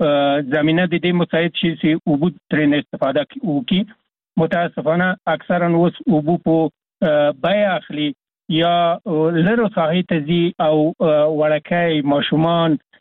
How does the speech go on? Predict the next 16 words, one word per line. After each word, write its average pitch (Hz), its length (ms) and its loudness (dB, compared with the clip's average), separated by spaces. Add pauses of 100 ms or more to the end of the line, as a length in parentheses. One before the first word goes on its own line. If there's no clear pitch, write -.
(140)
اه، 156 360 2
زموږ، 156 720 -2
اه، 151 600 2
میندو 160 600 2 (360)
دغه 175 460 0
اکثراً 165 560 -2
اوبو 156 220 0
راوړي 165 360 2
او، 160 240 0 (100)
اه، 143 380 2
ډیر 160 260 0
په 151 240 0
ستونزو 151 380 0
کې 139 260 -2
ګیر 131 180 2
دی. 135 180 0